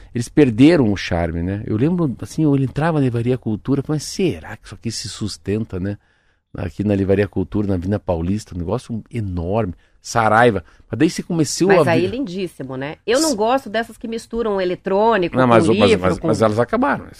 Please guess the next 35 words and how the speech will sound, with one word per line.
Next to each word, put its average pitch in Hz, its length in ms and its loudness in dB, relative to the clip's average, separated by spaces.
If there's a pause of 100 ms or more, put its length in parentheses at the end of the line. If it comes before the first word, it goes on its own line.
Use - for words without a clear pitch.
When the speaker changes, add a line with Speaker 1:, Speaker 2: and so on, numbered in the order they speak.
(120)
Speaker 2:
É. 160 80 -4
Speaker 1:
A, 98 220 -6
a - 20 0
Saraiva 123 400 6
tava 110 160 4
muito 123 260 6
assim, 120 480 2 (360)
aí 104 160 4
a, 120 140 8
a 98 60 -6
Cultura 117 360 4
começou 110 300 2
a 110 40 2
fazer 98 280 -2
isso, 113 240 -6 (360)
mas 101 260 0
é 117 80 8
uma, 127 920 4
é, 104 840 0 (560)
en-, 131 180 2
é 139 80 0
engraçado 147 400 4
porque - 160 0
o 143 60 8
livro 147 260 4
parece 139 300 4
que 147 80 -2
não 139 100 4
aceita 131 380 -2
isso 85 180 -10
também. 80 280 -12 (140)
O 104 80 -4
livro 123 260 0
não 139 200 2
é. 113 220 -2